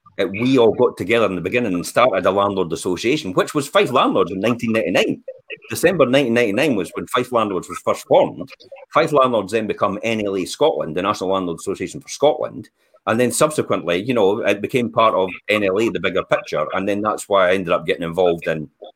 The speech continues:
in politics and the government as well at a, at strategic level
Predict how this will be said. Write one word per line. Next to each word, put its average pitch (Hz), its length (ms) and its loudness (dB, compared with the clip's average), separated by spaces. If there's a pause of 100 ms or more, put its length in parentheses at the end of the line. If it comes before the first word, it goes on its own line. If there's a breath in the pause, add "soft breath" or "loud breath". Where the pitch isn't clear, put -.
in 107 180 -4
politics 131 540 2
and 95 100 -4
the 92 60 0
government 110 400 2
as 95 100 -4
well 107 300 4 (100)
at 101 160 2
a, 95 220 2 (160)
at 95 180 -2
strategic 113 460 -6
level 87 400 0